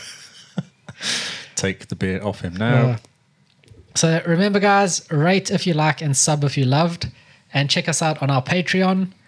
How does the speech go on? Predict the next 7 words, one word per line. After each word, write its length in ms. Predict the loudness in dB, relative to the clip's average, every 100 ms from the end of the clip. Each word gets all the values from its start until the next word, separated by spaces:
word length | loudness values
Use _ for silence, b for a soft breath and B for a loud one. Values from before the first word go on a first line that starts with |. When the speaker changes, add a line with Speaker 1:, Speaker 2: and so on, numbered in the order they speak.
| b b _ 0
Speaker 2:
Uh, 280 | 0 0 0
we 300 | 2 2 2
put 380 | 0 -6 -6 -2
cool 340 | 2 2 0 _ _ _ _ -4
p-, 220 | -2 -2 -4
polls 340 | 0 0 2
up 220 | 0 -2